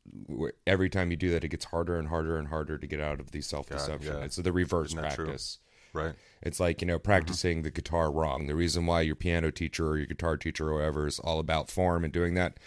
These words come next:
Speaker 1: is if you practice it wrong, then you'll never be able to
Speaker 2: You
Speaker 1: truly
Speaker 2: get
Speaker 1: do
Speaker 2: very
Speaker 1: what you
Speaker 2: rigid and stuck in that way.
Speaker 1: and you hurt
Speaker 2: Yeah.
Speaker 1: yourself too, like,
Speaker 2: You'll
Speaker 1: particularly,
Speaker 2: be
Speaker 1: like, on
Speaker 2: habitually
Speaker 1: guitar and other
Speaker 2: practicing that way. It's gonna
Speaker 1: Mm-hmm.
Speaker 2: be really hard to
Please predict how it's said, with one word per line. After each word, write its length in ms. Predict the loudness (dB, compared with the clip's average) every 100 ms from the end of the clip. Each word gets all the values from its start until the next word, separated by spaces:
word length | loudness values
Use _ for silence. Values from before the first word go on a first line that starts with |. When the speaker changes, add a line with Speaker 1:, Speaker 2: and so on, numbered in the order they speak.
| -20 -10
Speaker 1:
is 100 | -4
if 140 | -4
you 60 | 0
practice 560 | 6 6 6 0 -2
it 100 | -2
wrong, 580 | 0 2 4 4 2 -2 -6 -16 _
then 140 | -4
you'll 80 | -2
never 360 | 0 0 0 0
be 160 | 2
able 160 | 0 0
to 60 |
Speaker 2:
You 40 | -4
Speaker 1:
truly 340 | -2 0 0
Speaker 2:
get 80 | 0
Speaker 1:
do 140 | 2 2
Speaker 2:
very 240 | 2 0 -4
Speaker 1:
what 240 | -6 -2 0
you 80 | 0
Speaker 2:
rigid 280 | 0 -4
and 100 | -6
stuck 340 | -6 -2 -2 -2
in 80 | -2
that 240 | -2 -2
way. 380 | -2 -2 0 2
Speaker 1:
and 160 | 4 6
you 100 | 8
hurt 180 | 8
Speaker 2:
Yeah. 40 | 6
Speaker 1:
yourself 360 | 2 4 4 2
too, 220 | 2 2
like, 120 | 4
Speaker 2:
You'll 60 | 2
Speaker 1:
particularly, 440 | 0 0 2 4 6
Speaker 2:
be 60 |
Speaker 1:
like, 180 | 4 4
on 60 | 2
Speaker 2:
habitually 240 | 2 2
Speaker 1:
guitar 140 | 4 4
and 100 | 6
other 120 | 4
Speaker 2:
practicing 360 | 2 -2 -4 -2
that 200 | -2 -2
way. 160 | -4
It's 80 | -4
gonna 140 | -2 -2
Speaker 1:
Mm-hmm. 80 | 0
Speaker 2:
be 40 |
really 220 | 0 -2
hard 380 | -2 0 0 -2
to 300 | -8 -10 -10